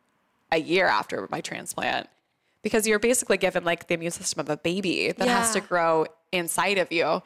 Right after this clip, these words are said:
Speaker 2: Yeah.
Speaker 1: And it's just an infusion. Like, on transplant day, once you've gone through this ablative chemo that's completely wiped out your system, you bas-, you basically have no immune system for two days.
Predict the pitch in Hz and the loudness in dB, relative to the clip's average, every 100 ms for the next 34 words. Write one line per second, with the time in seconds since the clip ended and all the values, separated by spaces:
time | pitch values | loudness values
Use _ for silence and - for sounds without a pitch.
0 | - 240 226 247 339 349 294 247 349 277 | -2 0 0 0 0 2 0 2 2 4
1 | 156 175 180 196 - 240 269 214 180 175 | 2 0 0 -2 0 -2 0 -2 0 0
2 | 165 170 175 - 185 240 233 202 185 185 | 0 -2 -6 0 0 0 2 4 4 2
3 | - _ 190 202 190 180 180 180 165 - | -8 _ -4 0 2 2 0 0 0 0
4 | - 170 240 247 220 202 185 110 160 - | -4 -2 0 2 2 2 0 0 -2 -2
5 | - 120 170 190 _ _ _ _ _ _ | -2 -2 -4 -10 _ _ _ _ _ _
6 | _ _ _ _ _ _ _ _ - 233 | _ _ _ _ _ _ _ _ -2 0
7 | 226 - 277 - 247 254 240 285 - 320 | 0 0 0 0 -2 0 2 0 2 0
8 | 214 190 180 170 - - 196 185 - 180 | 2 0 0 -2 -2 -2 -4 -2 0 2
9 | 170 170 170 _ _ _ _ - 220 185 | 4 2 -2 _ _ _ _ -2 2 2
10 | 143 254 294 | 2 2 -2